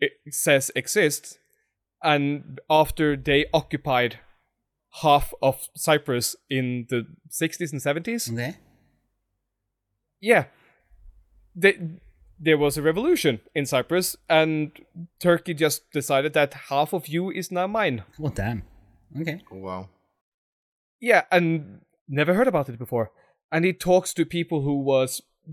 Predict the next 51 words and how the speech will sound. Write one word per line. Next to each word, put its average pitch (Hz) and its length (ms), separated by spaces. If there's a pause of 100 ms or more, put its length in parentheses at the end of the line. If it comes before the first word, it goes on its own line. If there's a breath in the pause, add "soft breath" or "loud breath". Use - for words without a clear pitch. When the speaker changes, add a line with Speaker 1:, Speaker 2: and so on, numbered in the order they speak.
Speaker 1:
Greek 226 260
Cyprus 135 400
people 131 380
who 127 80
was 131 200
pushed - 380
out 139 440 (420)
of - 160
their 139 200
homes 127 260
in 117 80
the 117 100
north, 170 400 (920)
and 127 200
Turkish 151 520
Cyprus 120 320
people 120 360
who 120 120
was 117 120
pushed - 400
out 123 280
of 113 120
their 123 180
homes 120 420
in 135 100
the 107 100
south, 175 440 (280)
and 131 140
how 143 180
they 143 120
had 135 140
to 127 60
move 143 360
into 165 180
the 147 80
different 151 300
halves 143 320
of 143 80
the 147 80
country, 127 420 (840)
and 135 160
all 147 240
the 143 80
other 135 160
fucked 139 460
up 135 100
shits - 260
that, 120 140 (140)
that 127 200
has 208 200
happened, 131 300